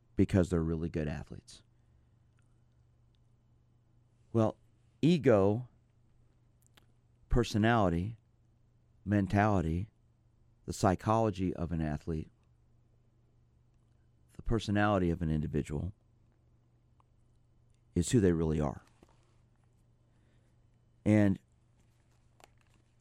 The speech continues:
having worked with professional athletes, collegiate athletes, Olympic athletes, I've been around many, many great people.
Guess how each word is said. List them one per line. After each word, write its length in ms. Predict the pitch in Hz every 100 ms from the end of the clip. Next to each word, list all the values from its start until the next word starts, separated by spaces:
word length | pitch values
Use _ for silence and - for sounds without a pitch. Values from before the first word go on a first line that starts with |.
| _ _ _ _ _ _ _
having 300 | 117 117 113
worked 240 | 135 -
with 160 | 104 -
professional 500 | 92 113 107 110 107
athletes, 400 | 107 107 104 -
collegiate 400 | - 113 107 104
athletes, 600 | 101 95 98 92 - - _ _ -
Olympic 380 | 95 107 110
athletes, 560 | 104 95 92 95 - - _ _ _ _ _ _ _ _ _ _ _ _ _ _ _ _ _ _ _ _ _ _ _ _ -
I've 80 | 90
been 140 | 104
around 240 | 104 95
many, 180 | 104 120
many 220 | 113 98
great 280 | 87 90 87
people. 360 | - 76 50